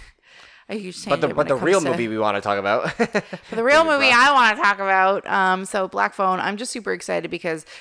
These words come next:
Speaker 1: we get to see Ethan Hawke in, like, a, we, I mean, we saw him more of a villain,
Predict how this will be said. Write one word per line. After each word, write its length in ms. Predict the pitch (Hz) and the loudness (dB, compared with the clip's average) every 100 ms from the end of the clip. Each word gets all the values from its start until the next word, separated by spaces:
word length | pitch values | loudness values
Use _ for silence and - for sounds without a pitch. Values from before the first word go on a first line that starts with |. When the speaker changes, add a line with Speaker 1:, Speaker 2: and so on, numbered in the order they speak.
| - | -10
Speaker 1:
we 60 | 117 | -10
get 60 | |
to 80 | 196 | -8
see 260 | - 202 190 | -10 -10 -10
Ethan 300 | 165 175 175 | -10 -10 -8
Hawke 260 | 165 165 | -6 -6
in, 80 | 170 | -8
like, 160 | 160 160 | -10 -8
a, 200 | 156 156 - | -8 -8 -10
we, 220 | 214 226 | -4 -4
I 20 | |
mean, 160 | 220 240 | -2 -4
we 80 | 240 | -6
saw 140 | 247 | -4
him 140 | 247 240 | -2 0
more 160 | 214 | 0
of 80 | 202 | 0
a 60 | 190 | 0
villain, 340 | 175 175 170 | -4 -6 -6